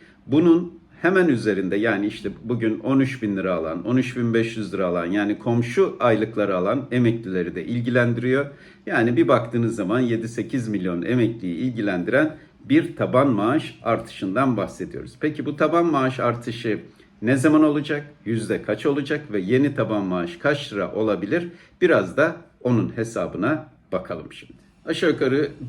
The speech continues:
dört milyon emekliyi ilgilendiren taban maaş üç Ocak'tan sonra artırılacak. Bunun için de bir, biliyorsunuz, yasal düzenleme yapılıyor ve meclise gönderiliyor. Öyle gözüküyor ki bu işlem hızlı olacak çünkü çalışmalar başladı,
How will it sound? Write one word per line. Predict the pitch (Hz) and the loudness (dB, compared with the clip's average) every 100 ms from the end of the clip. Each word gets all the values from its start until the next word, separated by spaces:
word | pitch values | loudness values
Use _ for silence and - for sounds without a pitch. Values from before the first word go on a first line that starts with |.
| 117 | 2
dört | 147 170 123 | 4 4 2
milyon | 117 110 104 - | 2 4 2 0
emekliyi | 127 123 120 117 | 2 2 0 -2
ilgilendiren | 110 123 120 113 98 95 95 90 | -2 -2 0 2 2 0 -2 -2
taban | 135 131 127 | 0 2 2
maaş | 95 95 123 - | 2 0 -2 -4
üç | - 151 | -4 0
Ocak'tan | 110 92 87 - 90 | -2 -2 -6 -6 -8
sonra | - 147 101 92 | -2 0 0 -2
artırılacak. | 123 151 147 165 151 151 151 151 - 120 | 0 0 0 -4 -2 -4 -4 -8 -8 -2
Bunun | 151 | 2
için | 131 - 113 | 2 0 -2
de | 95 90 | -2 -2
bir, | 120 113 | -4 -4
biliyorsunuz, | 135 127 92 98 92 | -2 -2 -2 -6 -4
yasal | 120 120 117 95 | -4 -2 -2 -2
düzenleme | 98 107 101 90 80 | -4 -4 -2 -2 -4
yapılıyor | 95 117 139 139 131 | -4 -4 -4 -2 -2
ve | 127 | 0
meclise | 123 110 87 87 | 0 0 -2 -6
gönderiliyor. | 87 127 127 110 107 120 143 143 - - - | -2 2 2 0 -2 -2 -2 -6 -20 -16 -2
Öyle | 190 180 | 2 4
gözüküyor | 135 104 - 110 104 | 4 0 -4 -4 -2
ki | 104 | 0
bu | 139 | 2
işlem | 147 - 101 87 | 2 2 -4 -2
hızlı | 113 131 127 165 | -4 -4 0 2
olacak | 147 147 147 - | 2 0 -4 -2
çünkü | 143 135 | -2 -2
çalışmalar | 123 127 123 123 98 90 76 | -4 -4 -2 -2 -2 -2 -2
başladı, | 123 - 143 139 147 | -2 -2 -2 -2 -2